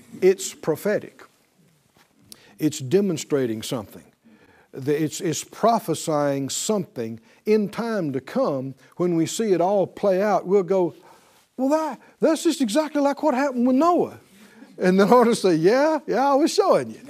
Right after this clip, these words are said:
<laughs> I was giving you a, a, a preview." And so the, the bottom line that we're to get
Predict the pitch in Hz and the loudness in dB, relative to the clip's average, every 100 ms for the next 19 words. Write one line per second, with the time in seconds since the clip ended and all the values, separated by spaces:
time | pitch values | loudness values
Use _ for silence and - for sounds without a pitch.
0 | - - - 220 233 208 185 185 254 285 | -16 -14 0 4 6 4 2 0 2 2
1 | 285 302 277 - - - 233 226 220 208 | 4 4 2 0 -14 -6 0 0 0 -4
2 | - 190 208 196 294 269 175 147 - _ | -4 -2 -2 -2 2 2 2 -2 -4 _
3 | _ - _ _ _ _ - - - - | _ -20 _ _ _ _ -20 -20 -20 -20
4 | - - _ 196 240 - 302 285 220 - | -20 -20 _ 0 2 2 2 2 0 -6
5 | _ _ _ _ _ _ - _ - 135 | _ _ _ _ _ _ -20 _ -8 0
6 | 247 220 175 196 208 277 269 214 262 269 | 2 2 0 0 2 2 2 2 2 2
7 | 240 190 190 294 - 185 170 220 - | 2 0 2 2 0 -2 2 0 0